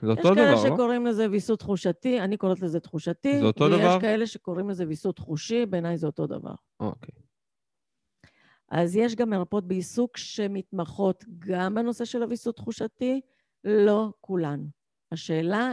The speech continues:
Speaker 2: אם הם למדו ספציפית את העניין הזה.
Speaker 1: אוקיי. מה, אגב, מה, למה מוביל חוסר הטיפול בוויסות החושי, תחושתי?
Speaker 2: אוקיי. אז קודם כל, אדם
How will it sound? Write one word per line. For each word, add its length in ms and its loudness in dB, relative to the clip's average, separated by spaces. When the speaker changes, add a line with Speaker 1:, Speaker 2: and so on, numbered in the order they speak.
Speaker 2:
אם 120 -4
הם 120 -2
למדו 300 -2
ספציפית 680 -8
את 140 -8
העניין 380 -2
הזה. 380 -4
Speaker 1:
אוקיי. 420 -2
מה, 180 2
אגב, 360 4
מה, 560 4
למה 180 6
מוביל 360 8
חוסר 540 6
הטיפול 460 0
בוויסות 500 -4
החושי, 840 2
תחושתי? 760 0
Speaker 2:
אוקיי. 340 -4
אז 160 -2
קודם 300 -2
כל, 360 2
אדם 460 -4